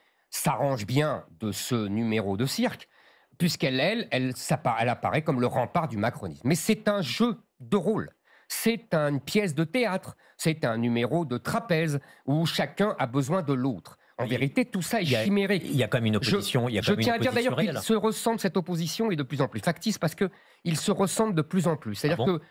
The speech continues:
Speaker 1: le en même temps macronien a, euh, euh, coloré les positions de madame Le Pen. Madame Le Pen fait de plus en plus du en même temps. Elle dit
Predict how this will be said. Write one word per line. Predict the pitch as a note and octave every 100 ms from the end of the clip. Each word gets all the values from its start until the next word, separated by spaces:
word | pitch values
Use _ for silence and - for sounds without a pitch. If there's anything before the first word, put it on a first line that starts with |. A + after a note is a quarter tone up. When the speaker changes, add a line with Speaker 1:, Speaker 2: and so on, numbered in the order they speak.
| -
Speaker 1:
le | D3+ F#3 -
en | G#3+
même | A#3+ A3 G3+
temps | - F#3
macronien | D3 B2+ - C#3 C#3 E3+ G#3 G#3 - - -
a, | D#3 F3+ F3+ E3 C#3
euh, | C#3+ C#3+ C3 - _ _
euh, | C3+ C3 B2 A#2+ B2 _ -
coloré | B3 B3 A#3+ F#3 A3+ F#3+ _ _ _ _ _ _ _ _
les | - C#3
positions | C#3 C3+ C#3+ - D3
de | A#2+
madame | A2+ A#2 C#3+
Le |
Pen. | F#3 B3
Madame | G#3+ F#3+ F#3+
Le |
Pen | G3 A#3 A#3
fait | G#3+ F3+ -
de | F3
plus | - G#3
en | G3+
plus | - A3+
du | E3+
en | F#3+
même | F3 E3
temps. | - B2
Elle | D#3 D#3+
dit | F3+ G3